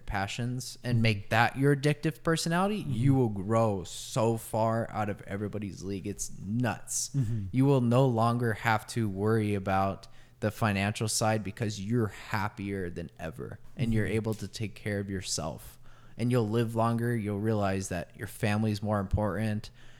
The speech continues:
Speaker 1: You don't have to worry so much about differences between people. You're just there, and you appreciate the values of a-, values of life, and you appreciate your family even more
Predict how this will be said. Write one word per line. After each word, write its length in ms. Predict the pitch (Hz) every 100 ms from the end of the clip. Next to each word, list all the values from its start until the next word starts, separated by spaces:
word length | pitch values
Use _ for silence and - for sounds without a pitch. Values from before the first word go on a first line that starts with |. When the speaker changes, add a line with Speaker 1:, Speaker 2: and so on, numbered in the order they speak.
| -
Speaker 1:
You 100 | - 127
don't 180 | 101
have 240 | 113 107 107
to 100 | 110
worry 400 | 104 110 110 104
so 220 | - 110
much 260 | 101 101 -
about 440 | 90 87 87 - - - -
differences 920 | 113 110 113 104 - 113 107 104 - -
between 400 | 104 - 104 95
people. 680 | - 117 113 113 110 120 - - - - - - - - - - - - - - - - -
You're 160 | 120 123
just 420 | 123 113 - -
there, 540 | 123 123 120 110 104 - -
and 180 | 113 110
you 140 | 110
appreciate 840 | 98 - 123 117 - 107 95 95 - -
the 80 | 113
values 480 | 107 98 95 92 95
of 100 | 82 80
a-, 200 | 87 90 - - -
values 480 | 110 107 104 104 98
of 120 | 87
life, 500 | 92 90 85 87 -
and 160 | - 95
you 60 | 98
appreciate 580 | - 120 107 107 95
your 140 | - 90
family 580 | - 101 90 90 90 78
even 380 | 78 85 85
more 400 | 78 82 73 90